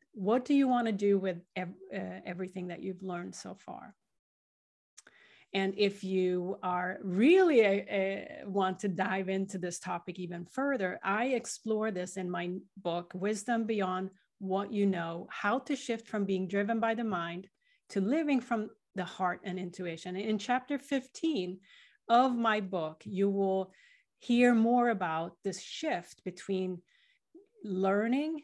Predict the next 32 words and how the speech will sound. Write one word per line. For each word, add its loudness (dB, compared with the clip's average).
to 0
embodying. -6
So 2
head 4
over 6
there, 4
and, 0
uh, 0
you 2
can -2
also 0
download 0
a -4
free -2
chapter -2
f-, -20
from 0
my 0
book -4
on 2
my 2
website. -2
So -4
if -6
you -4
go 2
to -2
ulrika -2
sullivan 0
dot -2
com, -2
uh, 0